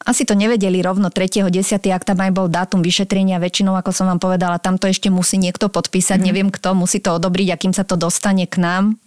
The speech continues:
Speaker 1: poštou, ja naozaj netuším, kedy presne laktarium dostalo ten výsledok, ale viem, že v momente, ako prišiel výsledok,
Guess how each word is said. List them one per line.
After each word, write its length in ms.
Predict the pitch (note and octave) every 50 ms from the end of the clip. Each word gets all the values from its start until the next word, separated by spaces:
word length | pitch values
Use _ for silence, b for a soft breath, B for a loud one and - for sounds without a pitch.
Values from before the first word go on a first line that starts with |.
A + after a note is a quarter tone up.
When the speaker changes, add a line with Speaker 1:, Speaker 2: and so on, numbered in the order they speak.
| _ _
Speaker 1:
poštou, 640 | _ - E3 E3+ - - - G3 F#3+ F#3+ G3 G3+ -
ja 240 | - F3 E3 C#3+ -
naozaj 480 | - F3 D#3+ - F3 F3+ F#3 F#3 F3
netuším, 400 | E3+ D#3+ E3 - F3+ F3 - F#3
kedy 240 | E3+ - F#3 F3 F#3
presne 400 | F#3 - - E3+ E3 - G#3 F#3
laktarium 480 | E3+ E3+ E3+ - - F#3+ F3+ F3+ F3+ E3
dostalo 480 | D#3 D3 D#3+ D#3 - - E3+ E3 E3
ten 160 | D#3 - F3+ E3+
výsledok, 560 | E3+ E3+ D#3+ - - F#3 F#3 F#3 G#3+ G#3 B B B B B B B B B
ale 240 | B - E3+ F3+ F#3
viem, 400 | D#3+ D#3 E3+ E3+ E3+ F#3 G#3 - -
že 320 | - F3 E3+ F3 F3 F3 E3+
v 80 | F3+
momente, 320 | F3 F3 F#3+ F#3+ G3 - G3
ako 240 | F3+ F3 - F3+
prišiel 400 | - - F3 F#3 - - G3 F3+
výsledok, 560 | D#3 D#3 E3 - - F#3+ F3+ F3 F3+ G3+ A3